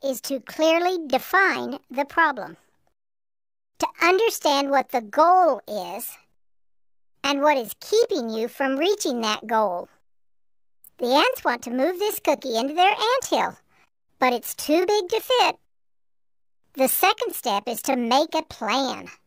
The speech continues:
for solving the problem. This step includes talking about information and ideas that will be helpful.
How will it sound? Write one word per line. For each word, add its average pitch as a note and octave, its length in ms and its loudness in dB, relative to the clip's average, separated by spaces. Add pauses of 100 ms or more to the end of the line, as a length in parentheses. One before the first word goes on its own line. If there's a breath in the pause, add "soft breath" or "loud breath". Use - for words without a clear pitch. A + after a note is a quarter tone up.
(120)
for A3+ 220 -2
solving C4+ 640 0
the A#3+ 80 -6
problem. C4+ 520 -4 (480)
This G4+ 260 4
step A3 340 0
includes A#3+ 520 -6
talking B3+ 500 0
about A3+ 380 0 (120)
information C#4 880 -2 (360)
and B3 180 0
ideas A3 800 -4 (180)
that B3 180 -2
will C#4+ 120 2
be D#4 160 -2
helpful. F#4+ 460 -2